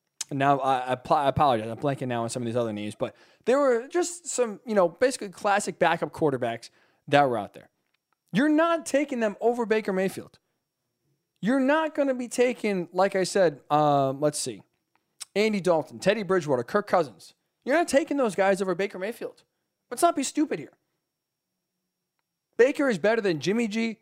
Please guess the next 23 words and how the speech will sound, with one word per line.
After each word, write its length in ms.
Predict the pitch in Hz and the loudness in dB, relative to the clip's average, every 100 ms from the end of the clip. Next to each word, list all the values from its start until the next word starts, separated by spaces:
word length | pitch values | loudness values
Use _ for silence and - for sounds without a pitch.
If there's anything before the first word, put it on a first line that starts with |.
| _ | _
than 140 | 143 | -8
Jameis, 420 | 123 196 220 214 - | 0 0 2 -2 -2
than 220 | 135 113 | -2 0
Dalton, 400 | 170 196 220 208 | 2 2 0 -4
than 160 | 156 123 | -6 -8
Teddy 260 | - 196 214 | -2 -2 -2
Bridgewater, 480 | 175 196 175 196 196 | -4 -4 -2 -2 -2
than, 180 | 147 135 | -4 -8
than 220 | 147 123 | -10 -4
Ryan 300 | 127 196 220 | -2 0 -2
Fitzpatrick, 680 | - 190 - 190 190 196 - _ _ | -6 -12 -4 -4 -2 -6 -8 _ _
than 100 | 143 | -18
Kirk 300 | 120 - 220 | -6 -2 -2
Cousins. 400 | - 208 202 196 _ _ _ _ _ _ _ _ _ _ _ _ _ | -2 -4 -6 -12 _ _ _ _ _ _ _ _ _ _ _ _ _
So 120 | - | -2
unless 240 | 220 220 285 | 2 2 0
it's 160 | 262 | -2
one 160 | 240 262 | 0 0
of 80 | 226 | 0
the 120 | 160 - _ | -4 -6 _
big 380 | 208 269 277 202 _ | 0 0 -2 -12 _
three 520 | - 220 233 254 - - | -2 0 0 -2 -6 -20
quarterbacks, 720 | - 247 240 131 117 120 - | -2 0 0 -2 -6 -8 -14